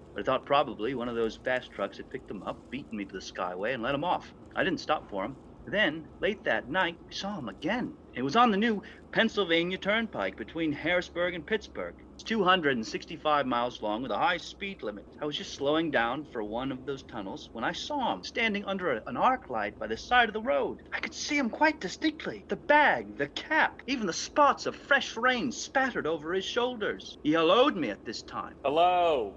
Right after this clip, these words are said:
Speaker 2: Hello.
Speaker 1: Stepped on the gas like a shot. It's lonely country through the Alleghenies, and I had no intention of stopping.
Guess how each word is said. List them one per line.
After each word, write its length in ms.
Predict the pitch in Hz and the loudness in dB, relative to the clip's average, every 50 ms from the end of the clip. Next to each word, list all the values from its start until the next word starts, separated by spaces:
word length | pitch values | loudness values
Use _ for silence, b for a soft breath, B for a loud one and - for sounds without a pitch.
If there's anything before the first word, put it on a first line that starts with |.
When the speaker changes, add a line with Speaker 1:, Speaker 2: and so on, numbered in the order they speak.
| - - | -12 2
Speaker 2:
Hello. 920 | - 151 175 185 185 185 196 196 202 208 208 196 190 180 160 131 110 101 - - - - - - - | 6 6 8 8 8 8 8 10 10 10 10 8 8 6 4 4 2 -4 -12 -18 -20 -20 -20 -20 -4
Speaker 1:
Stepped 260 | - 165 147 - - | -2 -2 -2 0 -2
on 80 | 160 135 | -2 -2
the 60 | 131 | -2
gas 360 | 127 131 127 113 104 - - | 2 4 4 4 4 2 -4
like 140 | - 107 - | -8 -8 -8
a 40 | 117 | -8
shot. 380 | - - - 147 107 87 - - - - - - - - - - - - | -8 -4 -2 -2 -2 -2 -4 -14 -18 -18 -18 -18 -18 -18 -18 -18 -18 -16
It's 160 | - - - | -12 -8 -2
lonely 520 | 131 143 165 170 180 190 185 175 175 170 165 | 4 6 8 8 8 8 6 6 4 4 2
country 480 | 143 160 165 170 165 147 - 135 117 | 2 2 2 2 2 0 -2 -2 -2
through 140 | - - 123 | -2 -4 -4
the 160 | 110 113 113 | -2 2 4
Alleghenies, 600 | 120 120 120 113 113 127 131 123 117 107 104 - - | 4 4 4 4 2 0 0 0 0 -4 -6 -8 -4
and 100 | 117 117 | -2 2
I 100 | 120 127 | 4 4
had 100 | 127 123 | 4 4
no 180 | 135 151 160 | 4 4 4
intention 440 | 156 156 - 151 165 156 147 - 127 | 4 4 2 0 -2 -2 -2 -4 -6
of 80 | 113 110 | -6 -6
stopping. 480 | - - - 170 165 147 - 127 101 | -6 -4 -4 -4 -4 -4 -10 -10 -10